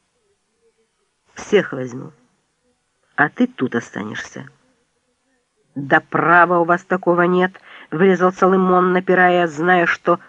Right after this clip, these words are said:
право у него такое есть. И, понимая обреченность свою, обратился к друзьям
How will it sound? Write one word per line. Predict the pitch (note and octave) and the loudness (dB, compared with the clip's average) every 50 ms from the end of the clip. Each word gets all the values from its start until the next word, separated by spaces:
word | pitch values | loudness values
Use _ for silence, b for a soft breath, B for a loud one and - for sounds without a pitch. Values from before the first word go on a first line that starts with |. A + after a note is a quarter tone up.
| b _ _ | b _ _
право | - F#3 F3+ F#3 F3+ F3 E3 E3 E3 | 0 2 4 4 4 4 2 0 -2
у | E3+ | -2
него | F3 E3 D#3 D#3+ | -2 0 -2 -2
такое | D#3+ - F3+ F#3 - - E3+ E3 E3 | -2 -2 -2 -2 0 2 2 4 4
есть. | D#3+ F3 D3+ E3 E3+ E3+ F3 - - - - - _ _ _ b b b b b b b b b b _ _ | 2 2 2 2 2 0 0 -4 -14 -20 -20 -20 _ _ _ b b b b b b b b b b _ _
И, | - A3+ | -6 -4
понимая | - - B3 A#3 A3+ A#3+ A#3 B3+ C#4 C4+ C4 B3+ | 0 0 0 2 2 2 2 2 2 4 2 2
обреченность | B3 A#3+ A#3 A#3 - - - C4 B3 A3 F3+ D#3 D3 D3 - - | 2 0 -2 -2 -4 -2 0 0 2 2 0 -2 -4 -6 -10 -14
свою, | - - D#3 D3+ D3 C#3+ D3 D3 C#3 C#3 _ _ _ _ _ _ _ _ _ _ _ _ _ _ | -8 -6 -4 -4 -4 -4 -6 -8 -12 _ _ _ _ _ _ _ _ _ _ _ _ _ _ _
обратился | - E3 D#3+ E3 F3+ F#3 F#3 - - G3 A3 A#3 A3+ - - G3+ | 0 2 2 4 2 2 0 0 2 4 4 4 2 0 -2 -4
к | F#3 | 0
друзьям | D#3 F3 F3+ D#3+ C#3+ D3+ F#3+ G#3+ A3+ G#3+ - | 0 0 0 0 0 0 2 2 2 2 -2